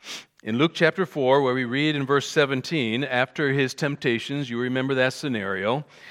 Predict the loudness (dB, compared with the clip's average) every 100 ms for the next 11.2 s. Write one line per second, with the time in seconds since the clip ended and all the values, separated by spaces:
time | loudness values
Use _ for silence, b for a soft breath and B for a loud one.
0 | B B -4 -4 2 2 2 -4 0 0
1 | 0 -6 -4 -4 0 4 4 4 0 2
2 | 4 4 4 4 2 -2 -2 2 4 4
3 | 0 -4 _ _ _ _ _ _ _ _
4 | 0 2 2 0 -4 -6 -6 0 2 2
5 | -2 -4 -6 -4 -2 0 -2 -6 -8 -10
6 | -10 -12 -6 -2 -2 -4 -10 -20 -16 -18
7 | -14 -10 -8 -10 -14 -20 _ _ _ -8
8 | -8 -8 -8 -8 -8 -16 -10 -8 -6 -8
9 | -8 -8 -8 -8 -8 -8 -8 -8 -8 -2
10 | 2 4 4 4 2 2 -4 -2 4 6
11 | 4 0